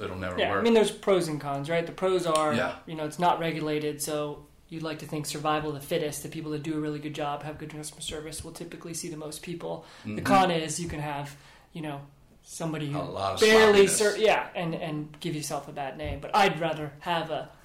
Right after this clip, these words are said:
Speaker 2: quotation-free market than ha-, be
Speaker 1: Yeah.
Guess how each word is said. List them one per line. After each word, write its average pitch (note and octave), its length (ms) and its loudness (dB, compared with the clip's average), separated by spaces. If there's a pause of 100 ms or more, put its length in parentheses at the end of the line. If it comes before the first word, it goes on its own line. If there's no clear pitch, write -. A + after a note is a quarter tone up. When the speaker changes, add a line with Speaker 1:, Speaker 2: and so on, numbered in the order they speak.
(360)
Speaker 2:
quotation-free E3 800 -6
market D#3 640 -6
than D#3 100 -8
ha-, D3 100 -10 (220)
be E3 220 -6
Speaker 1:
Yeah. E3+ 40 -4